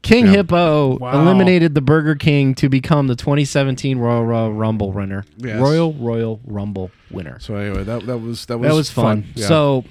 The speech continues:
Speaker 1: if you guys love that, we'll do it again <laughs> next year during the Royal Rumble. That was fun.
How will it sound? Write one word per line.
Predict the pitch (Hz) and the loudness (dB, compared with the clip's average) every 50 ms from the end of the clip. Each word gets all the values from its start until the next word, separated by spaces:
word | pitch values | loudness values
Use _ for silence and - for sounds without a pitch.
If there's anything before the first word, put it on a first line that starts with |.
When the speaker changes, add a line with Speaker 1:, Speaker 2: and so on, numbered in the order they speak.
| - | -4
Speaker 1:
if | - 139 139 | -4 -2 0
you | 156 | 2
guys | 196 208 208 180 185 | 2 2 2 0 0
love | 190 190 190 170 175 | 0 0 0 0 0
that, | 190 190 190 185 - - | 2 2 2 0 -2 -4
we'll | 151 131 151 | 0 0 0
do | 131 131 135 | 4 4 4
it | - - - - | 4 4 2 0
again | 170 - - - 180 175 165 | 0 2 2 2 2 4 4
<laughs> | |
next | 151 156 214 - - - - - | 2 2 2 0 -2 -4 0 2
year | 220 220 | 2 2
during | 185 185 180 226 247 226 | 2 2 2 2 2 2
the | 190 190 | 2 0
Royal | 170 175 185 190 185 175 | 2 2 0 2 2 0
Rumble. | 170 175 185 190 185 185 160 | 0 0 -2 -2 -2 -4 -4
That | 147 135 | -6 -6
was | 127 123 - | -8 -10 -10
fun. | - - 107 98 95 101 | -10 -10 -10 -10 -10 -12